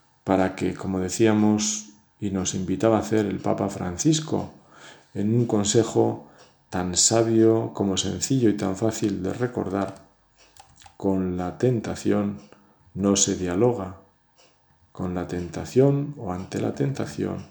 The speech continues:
se reza. Este es un buen recordatorio,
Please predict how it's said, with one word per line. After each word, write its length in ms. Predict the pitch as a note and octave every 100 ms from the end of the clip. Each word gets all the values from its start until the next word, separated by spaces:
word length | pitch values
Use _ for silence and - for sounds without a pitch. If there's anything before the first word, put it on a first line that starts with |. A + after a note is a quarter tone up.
| - _ _ _
se 260 | - - F#2
reza. 500 | G#2 G2+ F#2 D#2+ - _ _ _ _ _ _ _ _ - - _ _
Este 200 | A#2 -
es 60 | G#2+
un 120 | G#2+
buen 200 | G#2 G2+
recordatorio, 880 | F#2+ - F#2 F#2 F#2 A2+ A2+ A2 G#2+